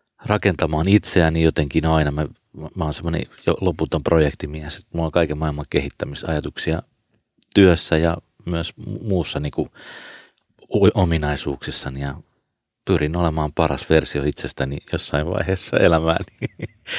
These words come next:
Ja tota, niin mä jotenkin uskon siihen, että tulevaisuudessa aina on joku lupaus jostain paremmasta ja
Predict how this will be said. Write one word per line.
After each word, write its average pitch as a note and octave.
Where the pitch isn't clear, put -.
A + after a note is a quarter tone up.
Ja F#2+
tota, F#2+
niin G2
mä G2+
jotenkin G2+
uskon G#2+
siihen, D2+
että -
tulevaisuudessa C2+
aina D2+
on D2+
joku C2+
lupaus -
jostain C#2
paremmasta D#2
ja G2